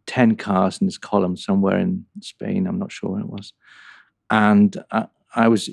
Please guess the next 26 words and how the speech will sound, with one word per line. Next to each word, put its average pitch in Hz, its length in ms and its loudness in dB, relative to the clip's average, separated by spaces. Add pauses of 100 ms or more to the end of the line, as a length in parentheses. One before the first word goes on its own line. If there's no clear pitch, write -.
(100)
uh, - 60 -8 (360)
it's 131 120 4
irrelevant 117 460 8
what 117 240 -8
car 120 200 0 (180)
I 160 40 6
was 143 200 8
in, 104 140 8
but 104 140 4
I 110 40 6
was 117 140 6
in 127 140 10
this 120 200 4
line 101 460 4 (380)
and 110 80 4
we 117 80 4
came 127 220 6
to 117 80 6
a - 20 4
T 107 200 2
junction. 107 500 4
And 113 100 4
I 113 100 4
remember 113 500 6 (760)
the 202 60 4
next - 440 4